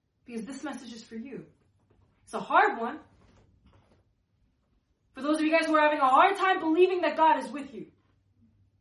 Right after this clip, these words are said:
For those of you guys who are having a hard time believing that God loves you. For those of you guys who are having a hard time believing that Jesus did do what he came to do. For those of you guys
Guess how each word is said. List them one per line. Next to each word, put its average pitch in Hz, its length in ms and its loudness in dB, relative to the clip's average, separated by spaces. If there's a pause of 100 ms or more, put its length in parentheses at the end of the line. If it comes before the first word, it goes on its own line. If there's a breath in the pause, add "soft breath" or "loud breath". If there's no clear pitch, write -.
(680)
For 269 100 -10
those 330 160 2
of 320 60 -2
you 311 80 -2
guys 330 160 6
who 320 80 0
are 302 100 4
having 330 140 2
a 262 80 6
hard 349 360 4
time 392 220 2
believing 381 680 2
that 226 160 -6
God 277 340 4
loves 262 360 -4
you. 214 220 -14 (1500)
For 311 100 0
those 339 160 4
of 359 60 2
you 370 60 6
guys 359 140 6
who 381 80 4
are 370 80 8
having 320 160 2
a 262 80 2
hard 359 460 6
time 403 260 2
believing 302 720 -2 (200 soft breath)
that 262 180 -4
Jesus 370 320 6
did 440 360 4
do 403 220 4
what 320 100 0
he 302 100 2
came 370 320 -4
to 302 100 -4
do. 311 440 0 (3250)
For 349 100 0
those 427 240 8
of 381 80 2
you 370 60 2
guys 320 420 4